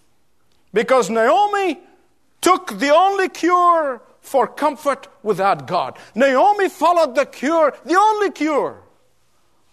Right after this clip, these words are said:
to get over the consequences of shortcuts. We saw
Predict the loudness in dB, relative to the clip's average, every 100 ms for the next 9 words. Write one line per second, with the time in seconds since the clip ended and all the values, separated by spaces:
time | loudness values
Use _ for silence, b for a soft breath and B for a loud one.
0 | _ -6 -2 2 2 0 -2 -2 -4 -4
1 | -6 -6 -6 -6 -6 -6 -6 -6 -6 -4
2 | -4 -4 -6 -10 -10 -12 -20 b b -4
3 | -2 0 2 2 2 -2